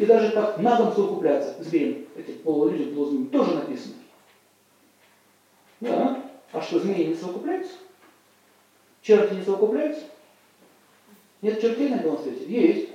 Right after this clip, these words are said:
И про них написано. Для каждого вида жизни описаны свои темы, как вам это нужно делать,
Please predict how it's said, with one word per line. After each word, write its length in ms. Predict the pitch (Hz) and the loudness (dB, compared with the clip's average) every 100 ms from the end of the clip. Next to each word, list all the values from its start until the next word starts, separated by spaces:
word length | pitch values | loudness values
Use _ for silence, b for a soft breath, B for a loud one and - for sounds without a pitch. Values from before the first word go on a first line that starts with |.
| - | -10
И 80 | 220 | -8
про 200 | 220 - | -2 -2
них 180 | - - | -2 -4
написано. 560 | 208 226 233 226 226 226 - - - _ _ - | -6 -6 -6 -6 -8 -8 -18 -20 -20 _ _ -4
Для 140 | 175 | -2
каждого 400 | 185 196 175 170 | 2 4 4 2
вида 240 | 156 139 127 | 2 2 0
жизни 360 | 226 277 - | 0 0 -2
описаны 440 | - 165 160 143 131 | -6 -10 -8 -8 -10
свои 460 | - 139 135 247 - - - - | -8 -8 -2 -4 -4 -14 -20 -16
темы, 380 | 190 170 143 - | -2 0 0 -4
как 260 | - 147 - | -6 -6 -2
вам 320 | 170 - - | 0 0 -4
это 80 | 151 | -6
нужно 320 | 147 151 139 | -4 -4 -6
делать, 340 | - 196 226 | -2 0 0